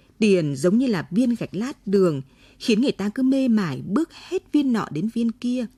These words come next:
Ngoảnh đầu lại thì thấy đồng hào lẻ,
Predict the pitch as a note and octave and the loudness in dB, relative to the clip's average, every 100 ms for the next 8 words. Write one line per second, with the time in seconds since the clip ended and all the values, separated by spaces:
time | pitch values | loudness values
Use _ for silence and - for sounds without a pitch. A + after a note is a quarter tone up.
0 | _ _ _ _ _ G#3 G#3 C#3 E3 D3+ | _ _ _ _ _ 0 0 0 0 0
1 | D3 C3+ D2 - D#3 D#3+ D#3+ F3+ A#3+ B3 | -2 -6 -6 -4 -4 -4 -4 -2 -2 -6
2 | - - G3+ F#3 D3+ D3+ F3 D3+ E3 D#3 | -12 -4 0 0 -2 -6 -6 -4 -4 -4
3 | A#2+ | -6